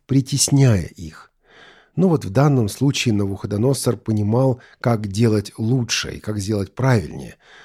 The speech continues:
Он не притесняет этих людей. Да, потом будут притеснения в Иерусалиме, но это будет уже после мятежей, после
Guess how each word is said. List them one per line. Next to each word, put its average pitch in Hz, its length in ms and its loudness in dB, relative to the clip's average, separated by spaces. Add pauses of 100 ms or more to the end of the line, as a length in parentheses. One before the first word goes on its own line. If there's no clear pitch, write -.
(260)
Он 110 380 0
не 151 420 4
притесняет 113 760 0
этих 123 240 -8
людей. 214 340 -2 (380)
Да, 139 200 2
потом 107 300 -2
будут 117 240 0
притеснения 101 580 -4
в 90 60 -6
Иерусалиме, 170 580 0
но 127 220 -2
это 127 160 -4
будет 120 240 0
уже 120 140 0
после 117 420 -4
мятежей, 107 720 -2
после 92 380 -8